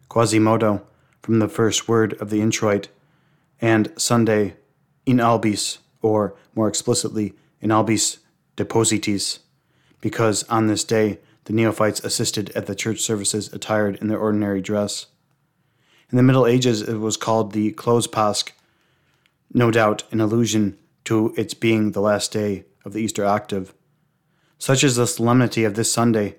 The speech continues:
that not only is it of greater double right, but no feast, however great, can ever be kept upon it. At Rome, the station is in the Basilica of Saint Pancras on the Aurelian Way. Ancient writers have not mentioned the reason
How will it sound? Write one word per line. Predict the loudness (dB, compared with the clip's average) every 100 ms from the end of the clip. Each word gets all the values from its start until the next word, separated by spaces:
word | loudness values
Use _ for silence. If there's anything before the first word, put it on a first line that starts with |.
| -6
that | -6 -2
not | -2
only | 2 2 0 -4 -8
is | -8 -4
it | -6 -8 _ _ _ -6
of | -6 -2
greater | 0 0
double | 0 0 0
right, | 0 2 0 -2 _ _ _ _ -6
but | -2
no | 0 0
feast, | 0 -2 0
however | -2 0 0
great, | 0 0 -2
can | -4
ever | 0 -2
be | -2
kept | -2 -2 -4 -14
upon | -14 0 2 2
it. | -2 -12 _ _ _ _ _ -20 -20 _ _ _ _ _ _ -16 0
At | 4
Rome, | 6 6 6
the | 4
station | 2 2 4 2 2
is | 0 2
in | 2
the |
Basilica | 2 0 2 2 2
of | -2
Saint | 2 2 2
Pancras | 0 0 2 -2 -2 -8 _ _ _ _ _ -2
on | 2 2
the | 4 0 2
Aurelian | 0 2 2 2
Way. | 0 0 -2 -8 _ _ _ _ _ _ -2
Ancient | 2 4 2
writers | 2 2 2 0
have | 0
not | 2 2
mentioned | 0 2 2 0
the | -2 -2
reason | 0 2 0 -2